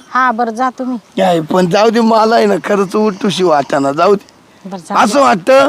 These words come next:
Speaker 1: हं.
Speaker 2: हा, तो मांडीवर असं झोपावं वाटतं आज, माहिती.
Speaker 1: हा का?
Speaker 2: खरंच आहे.
Speaker 1: बरं, जाऊ दे, मी तिकडून आले का
Speaker 2: हा.
Speaker 1: डिलिव्हरी होऊन?
Speaker 2: मग झोपायचं.
Speaker 1: मग मांडीवर झोपा.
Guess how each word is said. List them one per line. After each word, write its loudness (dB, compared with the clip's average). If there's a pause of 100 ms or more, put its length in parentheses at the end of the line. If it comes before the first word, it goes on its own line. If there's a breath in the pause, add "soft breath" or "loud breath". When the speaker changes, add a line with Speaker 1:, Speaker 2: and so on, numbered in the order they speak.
(140)
Speaker 1:
हं. -12 (140)
Speaker 2:
हा, 0
तो 0
मांडीवर 2
असं 2
झोपावं 2
वाटतं 0
आज, 0
माहिती. -6
Speaker 1:
हा -2
का? -8
Speaker 2:
खरंच -2 (100)
आहे. -12 (260)
Speaker 1:
बरं, -2
जाऊ 2
दे, 0
मी 2
तिकडून 0
आले 2
का -2
Speaker 2:
हा. 2
Speaker 1:
डिलिव्हरी 2
होऊन? 2 (280)
Speaker 2:
मग 4
झोपायचं. 2
Speaker 1:
मग -2
मांडीवर 0
झोपा. -4